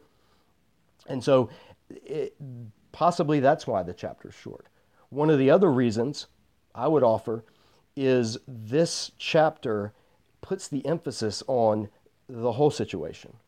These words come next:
and how Moses responds in general. So it's not just one particular thing, like, "Oh, you did this one thing wrong, so that's it." It was the whole, everything from his attitude, his heart, his, uh, his actions.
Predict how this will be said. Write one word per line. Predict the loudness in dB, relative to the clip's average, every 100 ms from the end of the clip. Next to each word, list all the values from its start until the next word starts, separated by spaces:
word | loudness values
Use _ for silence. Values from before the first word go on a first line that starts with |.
| _ _ _ _ _
and | -6 0 0 0 -6 -10
how | -4 -2
Moses | 0 0 -2 -4 -8
responds | -12 -14 -8 -4 -4 -6 -10 -18 -20 _ _ _ _ _ _ _ _ _ _ -20 -20 _
in | -10 -6
general. | -2 0 0 -4
So | -6
it's | -2
not | 0
just | -2 -4
one | -4 -4
particular | -4 -8 -8 -6 -8
thing, | -10 -14 -8 -4 -4
like, | -2 -2 2
"Oh, | 2 2
you | -4
did | -2 -2
this | -2
one | -2 -2
thing | 0 2
wrong, | 4 4 2
so | -2
that's | -4 -4 -2
it." | -4 -4 -16 _ _
It | -10 -6
was | -6 -4
the | -4
whole, | -2 2 2 0
everything | -2 -4 -4 -4
from | -4 -6 -6 -12 _ -14
his | -12 -6
attitude, | -4 -4 -4 -8 -6
his | -8 -8
heart, | -2 0 0 -4
his, | -8 -6 -8 -8
uh, | -6 -4 -4 -6 -10 _ _ -20 _ _
his | -14 -14 -10
actions. | -6 -6 -6 -6 -4 -6 -12